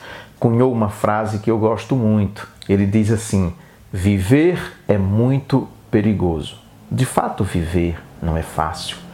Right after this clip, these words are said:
São tantas lutas que a gente tem que enfrentar nessa vida, tantas batalhas que a gente tem que entrar e vencer. Nesse sentido, viver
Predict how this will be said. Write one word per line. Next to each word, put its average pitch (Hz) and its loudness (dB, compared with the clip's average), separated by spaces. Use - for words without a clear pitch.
São 123 -2
tantas 127 0
lutas 101 0
que 101 -2
a 98 2
gente 95 -2
tem 120 0
que 113 -2
enfrentar 104 0
nessa 98 0
vida, 95 0
tantas 139 2
batalhas 101 0
que - -2
a 95 2
gente 92 -2
tem 101 0
que 98 0
entrar 95 -2
e 120 4
vencer. 143 2
Nesse 131 4
sentido, 175 0
viver 135 2